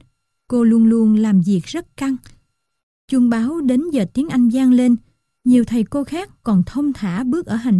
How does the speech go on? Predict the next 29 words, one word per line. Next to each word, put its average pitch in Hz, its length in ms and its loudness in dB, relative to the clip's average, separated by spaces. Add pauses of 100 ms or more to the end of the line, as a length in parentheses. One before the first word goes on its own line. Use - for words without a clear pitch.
lang, 233 220 0 (500)
thì 208 220 -2
cô 233 200 -2
đã 190 120 0
bước 262 280 -4
đến 254 180 0 (100)
cửa 185 120 -2
lớp. 254 300 -2 (760)
Cô 269 140 -4
đi 262 180 0
nhanh, 269 320 0 (220)
nói 247 240 0
nhanh, 294 320 -2 (280)
thân 269 200 0
hình 220 220 4
cô 247 160 -4
nhỏ 214 300 2
nhắn 262 280 0 (200)
mà 220 140 0 (100)
tràn 214 240 0
đầy 180 140 0
sức - 200 -12
sống. 233 280 -2 (840)
Song 233 520 0
cô 240 140 0 (100)
vẫn 185 240 0
tạo 185 220 -4
cho 262 160 -4
mình 220 280 4